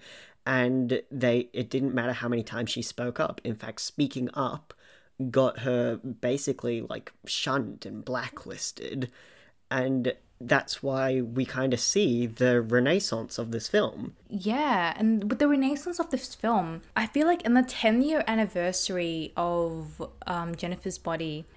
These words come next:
Speaker 2: Megan Fox actually went on the Eli Roth podcast to talk about Jennifer's Body, and there was a lot of talk around it. And she actually says that she is actually really glad that people are kind of looking at the film in a more,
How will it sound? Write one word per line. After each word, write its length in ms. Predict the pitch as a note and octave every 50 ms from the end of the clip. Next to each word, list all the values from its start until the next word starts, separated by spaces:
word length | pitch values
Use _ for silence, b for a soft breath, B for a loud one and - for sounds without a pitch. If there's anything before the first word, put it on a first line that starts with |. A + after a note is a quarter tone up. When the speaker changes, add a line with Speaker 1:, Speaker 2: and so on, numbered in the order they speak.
| b -
Speaker 2:
Megan 260 | G#3 G#3+ A3+ E4 E4+
Fox 300 | E4+ - A3 G3 F#3+ - -
actually 260 | F#3 - - - G3+
went 220 | E3+ F3 F3+ F3 -
on 180 | F3 E3+ E3+
the 180 | E3 E3+ - F3
Eli 240 | F3 F3 E3+ E3 D#3+ D#3+
Roth 200 | - D#3+ E3 -
podcast 460 | - - E3+ E3+ - - D#3+ D#3+ -
to 80 | - E3
talk 260 | D#3+ - F#3 F3 F3
about 440 | F3+ - E3 D#3 D#3 D3+ D3 - - - - - F#3+
Jennifer's 380 | G#3+ G#3+ G3+ F#3+ G3 F3+ -
Body, 420 | - F#3 E3+ D#3+ D3+ D3+ D3+ D#3 D#3+
and 140 | D#3+ E3+
there 60 | E3+ E3+
was 100 | E3 F3+
a 60 | F3+
lot 200 | F3+ F#3+ G3 G3+
of 260 | G3 F3+ E3 - -
talk 280 | - - G#3 G3 G3 -
around 340 | F3 E3 D3+ D3+ - - -
it. 140 | - - -
And 200 | F#3 F#3 F#3+ F#3+
she 200 | - - - A#3
actually 360 | B3 C4 B3+ - - E4+ D#4
says 800 | - - - - E3+ E3+ E3+ D#3+ D#3 D3+ D3+ D3+ D3 D3+ - -
that 420 | - - E3 D3+ G3 B3 - - - -
she 600 | - - - A3+ A3+ A3+ A3 G#3+ G3+ - - - - - -
is 140 | B3 G#3+
actually 300 | A3+ G#3+ - - D4+ C#4
really 180 | A#3 B3 A#3 G#3+
glad 420 | A3 - E3 D#3 D3+ D3+ D#3 E3
that 140 | - F3 E3+
people 280 | - F#3+ F3+ - - E3+
are 60 | E3
kind 160 | - F#3+ E3+
of 80 | E3+ D#3+
looking 380 | D#3 D#3+ D#3+ - - - -
at 80 | D#3+ -
the 60 | E3+
film 440 | - - - F3 D#3+ D#3 D3+ D3+ D3
in 80 | D#3 D#3+
a 60 | D#3+
more, 680 | D#3+ D#3+ D#3 D#3+ D#3 D#3 D#3 D#3 D3+ D3+ D#3 D#3 D#3+